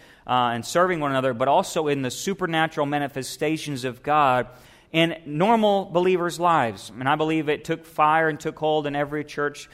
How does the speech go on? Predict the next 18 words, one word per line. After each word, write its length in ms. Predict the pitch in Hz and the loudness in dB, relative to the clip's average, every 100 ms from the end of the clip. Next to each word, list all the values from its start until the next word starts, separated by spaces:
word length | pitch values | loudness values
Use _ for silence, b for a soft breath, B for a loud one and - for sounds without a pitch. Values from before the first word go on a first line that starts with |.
| B | B
from 240 | - 143 139 | -8 -6 -2
then 160 | 147 | 0
on, 280 | 147 165 113 - - _ _ _ _ _ - | 2 2 2 -4 -20 _ _ _ _ _ -10
until 380 | 131 127 143 139 | -8 -2 2 2
we 140 | 143 | 0
meet 300 | 135 139 143 135 | -2 -2 -4 -8
a 100 | 123 | -6
time 380 | 143 143 151 | 0 2 2
where 100 | 139 | -2
churches 400 | 127 147 143 135 | -4 -6 -6 -10
begin 320 | 127 123 135 127 | -10 -6 -4 -4
to 60 | |
persecute 720 | 113 160 160 143 - 135 - | -2 -2 -2 -8 -8 -8 -8
the 80 | 127 | -8
gifts 280 | 113 131 - | -4 -6 -6
of 60 | 117 | -8
the 80 | |
Spirit, 500 | 117 - 135 147 147 | -8 -8 -2 -2 -2